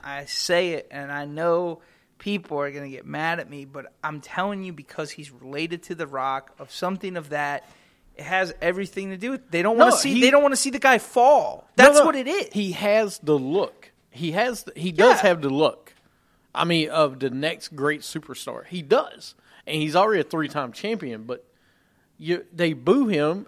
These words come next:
Speaker 2: already. I mean, it's just, he needs to go heel.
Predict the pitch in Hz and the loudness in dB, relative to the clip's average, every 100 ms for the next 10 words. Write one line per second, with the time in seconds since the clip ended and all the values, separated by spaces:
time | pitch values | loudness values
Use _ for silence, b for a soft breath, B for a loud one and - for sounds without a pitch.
0 | - 175 160 156 214 - - 175 175 185 | 0 0 2 0 -2 -2 -6 -2 0 -2
1 | - 214 - - _ _ _ - _ _ | 0 -2 -2 -12 _ _ _ -20 _ _
2 | _ _ _ _ _ _ _ _ _ _ | _ _ _ _ _ _ _ _ _ _
3 | _ _ _ _ _ _ _ _ _ - | _ _ _ _ _ _ _ _ _ -8
4 | 196 226 285 233 156 151 - - 123 92 | -2 0 -2 -2 0 0 0 -10 -16 -16